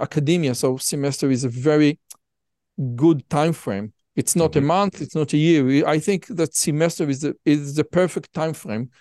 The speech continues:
Speaker 1: to measure
Speaker 2: Mm-hmm.
Speaker 1: anything.
Speaker 2: Sure.
Speaker 1: And when, and when I look about, you know, I wanted to do this task last week, so I move it to this week, but I didn't do it this week. I said, "Why? Why?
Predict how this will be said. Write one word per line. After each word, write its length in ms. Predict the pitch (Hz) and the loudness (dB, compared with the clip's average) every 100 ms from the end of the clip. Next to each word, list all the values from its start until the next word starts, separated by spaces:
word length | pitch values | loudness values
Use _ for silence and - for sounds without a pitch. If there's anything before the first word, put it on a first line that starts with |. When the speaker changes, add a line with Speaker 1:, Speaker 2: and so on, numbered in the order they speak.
| _ | _
Speaker 1:
to 80 | 165 | 0
measure 320 | 160 156 165 | 2 4 2
Speaker 2:
Mm-hmm. 220 | 131 90 - _ - | 0 -6 -8 _ -6
Speaker 1:
anything. 480 | 190 208 151 - - - _ _ _ _ _ _ _ _ - | -2 0 -2 -6 -14 -18 _ _ _ _ _ _ _ _ -4
Speaker 2:
Sure. 140 | 160 | 2
Speaker 1:
And 180 | 165 147 | 2 2
when, 380 | 170 202 247 240 _ _ _ _ _ _ _ _ _ _ _ _ _ - | 2 4 4 2 _ _ _ _ _ _ _ _ _ _ _ _ _ -4
and 220 | 175 175 | 0 2
when 340 | 165 208 247 233 | 4 4 2 0
I 400 | 190 185 190 185 _ _ - | 0 2 2 -2 _ _ -4
look 300 | 175 220 202 | 2 2 2
about, 260 | 160 175 180 | 0 0 0
you 80 | 180 | 2
know, 280 | 247 233 - _ - | 2 0 -6 _ -6
I 160 | 185 254 | -2 0
wanted 340 | 233 226 220 | 0 -2 -6
to 100 | 180 | -8
do 180 | 156 185 | -4 -4
this 300 | 160 190 185 | 0 0 0
task 400 | 190 175 165 - | 0 0 -2 -2
last 400 | 151 143 - - | -2 -2 -6 -8
week, 440 | 220 208 135 139 - | 0 0 0 -4 -8
so 340 | - 151 143 | -2 2 4
I 40 | |
move 400 | 147 151 170 170 | 4 4 4 4
it 260 | 170 - - _ - | 0 -2 -14 _ -4
to 120 | 139 | -2
this 340 | 131 226 - | 2 2 2
week, 260 | 185 208 151 | -2 -2 -2
but 220 | 180 156 | -2 -2
I 180 | 156 156 - | 0 -2 -6
didn't 320 | 147 233 254 151 | 0 2 4 4
do 80 | |
it 160 | 147 131 | 2 2
this 260 | 151 139 143 | 2 2 2
week. 220 | 156 175 - | 0 0 -12
I 260 | - - | -16 -4
said, 160 | 190 - | -2 -2
"Why? 400 | 202 240 254 143 | 0 2 2 0
Why? 560 | 196 147 254 285 135 | -2 2 4 4 0